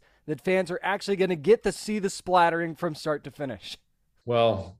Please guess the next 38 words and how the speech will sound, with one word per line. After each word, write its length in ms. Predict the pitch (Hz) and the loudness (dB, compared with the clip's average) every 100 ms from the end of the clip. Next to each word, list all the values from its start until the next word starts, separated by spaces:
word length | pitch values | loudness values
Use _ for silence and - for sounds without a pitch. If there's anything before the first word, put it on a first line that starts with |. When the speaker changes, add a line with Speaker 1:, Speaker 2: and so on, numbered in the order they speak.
| _ | _
Speaker 2:
from 220 | - 113 | -8 0
your 120 | 113 | 0
lips 280 | 107 107 107 | 2 0 -2
to 100 | 107 | -6
Netflix's 680 | 92 92 - 98 90 92 82 | -2 -4 -2 -6 -6 -12 -8
ears, 520 | 87 90 87 85 82 - - | -2 0 0 -4 -8 -10 -10
uh, 640 | 90 87 82 82 85 82 82 - _ _ _ | -4 0 2 2 2 0 -4 -8 _ _ _
<laughs> 760 | - _ _ _ _ _ _ - | -20 _ _ _ _ _ _ -8
you 80 | 92 | -6
know, 440 | 82 80 80 82 82 | -4 -8 -8 -10 -10
if 140 | 82 | -12
some, 340 | - 101 101 | -6 -4 -4
if 140 | 92 - | -8 -4
Netflix 380 | 107 - 104 - | -4 0 -4 -2
said, 440 | 107 98 95 92 | 0 2 2 0
"Hey, 460 | 110 127 123 110 95 | -2 0 2 2 0
Meredith 380 | 98 113 110 - | 0 -2 -2 -8
and 100 | 90 | -6
Carlton, 440 | 101 107 110 92 | -2 -2 -2 -8
do 40 | 80 | -12
you 60 | 90 | -4
guys 280 | 101 95 107 | -2 -2 -4
wanna 260 | 101 90 - | -6 -6 -6
do 280 | 90 95 95 | -4 -4 -4
the 120 | - | -10
splattering 600 | - 80 82 101 107 98 | -10 -6 -4 -4 -6 -8
as 120 | 90 | -8
a 40 | 87 | -10
show?" 520 | - 85 82 101 110 | -8 -4 -2 -2 -2
I 180 | 87 87 | -4 -4
don't 380 | 80 87 90 - | -4 -6 -6 -8
think 220 | 90 90 | -10 -6
that 180 | 82 78 | -8 -8
we 200 | 85 82 | -10 -8
would, 420 | 82 80 80 - | -6 -6 -6 -6
uh, 240 | 76 76 76 | -4 -4 -4
say 280 | - 82 | -4 -4
no. 380 | 73 76 69 65 | -4 -8 -8 -12